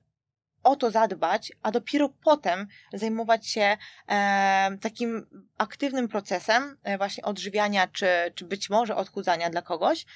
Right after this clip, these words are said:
Natomiast tu i teraz masz podejmować jakby te wybory, które są dla ciebie najlepsze. I też wydaje mi się, że ta, ta, mm, kropka,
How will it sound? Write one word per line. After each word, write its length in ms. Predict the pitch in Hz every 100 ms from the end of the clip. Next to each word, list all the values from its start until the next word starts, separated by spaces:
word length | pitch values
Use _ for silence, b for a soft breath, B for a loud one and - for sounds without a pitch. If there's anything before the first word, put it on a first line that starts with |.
| B B
Natomiast 360 | 208 233 226 220
tu 120 | 285
i 60 | 269
teraz 280 | 233 233
masz 180 | 226 226
podejmować 540 | - 202 214 208 202 208
jakby 220 | 180 196
te 140 | 226
wybory, 380 | 202 202 220 214
które 240 | 208 202
są 180 | 202 208
dla 100 | 196
ciebie 240 | - 185 190
najlepsze. 480 | 185 185 - - - B B B -
I 240 | 233 233 220 _ -
też 220 | 262 285
wydaje 300 | 240 262 247
mi 140 | 220
się, 180 | 202 220
że 160 | 208 208
ta, 360 | 220 208 - -
ta, 300 | 208 208 - - _ _ -
mm, 320 | 214 208 208 -
kropka, 680 | 254 269 - - 180 202